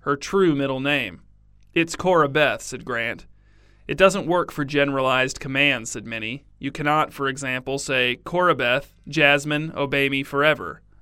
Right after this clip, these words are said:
That won't work." "But," said Grant, "you can say, 'Cora Beth, Jasmine, stop inciting rebellion in David,' and she will comply, at least for that class period.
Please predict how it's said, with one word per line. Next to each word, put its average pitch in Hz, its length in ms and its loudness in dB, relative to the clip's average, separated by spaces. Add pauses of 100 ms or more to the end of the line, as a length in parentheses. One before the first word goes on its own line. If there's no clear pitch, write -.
That 143 240 2
won't 120 240 -4
work." 123 400 -6 (540)
"But," 165 320 6
said 135 240 -6
Grant, 127 420 -4 (160)
"you 143 160 -4
can 185 480 2
say, 120 500 0
'Cora 170 340 4
Beth, 123 360 -2 (300)
Jasmine, 143 580 4
stop 170 380 4
inciting 160 520 2
rebellion 139 600 2
in 127 160 -8
David,' 139 460 0 (300)
and 139 140 -2
she 160 140 0
will 156 120 0
comply, 151 800 0
at 127 140 -4
least 160 260 2
for 151 140 -6
that 143 240 2
class 151 400 4
period. 82 460 -12